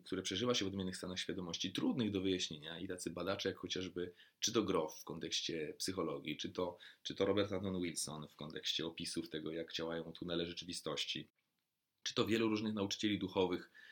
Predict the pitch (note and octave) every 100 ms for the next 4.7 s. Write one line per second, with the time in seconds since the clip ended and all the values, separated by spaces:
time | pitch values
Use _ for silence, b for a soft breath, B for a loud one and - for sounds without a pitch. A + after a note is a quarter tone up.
0 | B B F2+ F2 - - G2 - G#2+ A#2+
1 | A2+ A2 G2 F#2+ - F#2+ G2+ F#2 F2 G2
2 | F#2 F#2 F#2+ F#2 F2+ B B B B -
3 | F2 F2 - G2 F#2 F2 E2+ - F#2 F#2+
4 | F2+ F#2 F#2 - E2+ - G2+